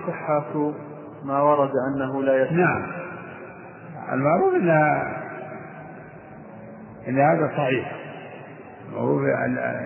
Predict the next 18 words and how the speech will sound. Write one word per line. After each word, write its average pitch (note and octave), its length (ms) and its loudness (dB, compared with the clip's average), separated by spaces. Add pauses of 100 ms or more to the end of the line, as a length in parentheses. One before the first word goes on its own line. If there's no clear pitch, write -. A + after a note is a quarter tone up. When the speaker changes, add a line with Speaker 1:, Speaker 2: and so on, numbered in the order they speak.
Speaker 2:
يعني، A#2 200 -2
أنه D3+ 220 0
جاء F3+ 280 4
في B2 140 4
هذا B2 160 4
المعنى C#3+ 340 0
عدة C#3+ 520 0
أحاديث C3 440 2 (420)
تدل G3 260 4
على E3 300 6
أن D#3+ 300 0
كل F#3+ 200 2
ميت F#3+ 260 2 (540)
يحصل D#3 420 2
له D3 160 6
ما D3+ 180 4
يحصل C3 300 -2
من C3+ 260 0